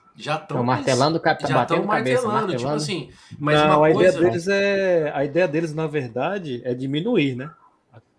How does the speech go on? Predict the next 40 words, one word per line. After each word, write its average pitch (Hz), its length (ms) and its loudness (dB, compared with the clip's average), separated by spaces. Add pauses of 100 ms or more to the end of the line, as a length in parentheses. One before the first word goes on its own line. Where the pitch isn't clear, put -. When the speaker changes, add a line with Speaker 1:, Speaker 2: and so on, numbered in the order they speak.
(120)
Speaker 3:
a 123 80 -14
empresa, 160 440 -2
ela 214 140 -4
vai 202 140 -4
querer 175 300 -4
ganhar 196 260 -4
lucros, 156 420 -4
então 139 180 -8
ela 143 100 -2
vai 156 120 -4
diminuir 165 340 -8
Speaker 2:
Ah. - 480 2
Speaker 3:
o, 220 280 -6
o 165 100 2
tamanho, 160 480 2
entendeu? 147 400 -6
Cada 196 240 4
vez 185 160 0
mais 175 160 -2
você - 60 -18
vê 175 100 2
que 180 60 -6
tá 185 100 0
sendo 185 220 -6
diminuído 196 520 -4
o - 80 -20
tamanho 202 360 -8
do, 156 280 -4
do, 120 200 -8
dos, 113 420 -20 (420)
dos 123 140 -12
consoles 123 640 -4
e 113 60 -12
por 117 160 -12
aí 113 100 -6
vai. 113 240 -12
Speaker 2:
Ah, 139 580 2
na 151 160 0
verdade, 151 520 4
é, 131 440 0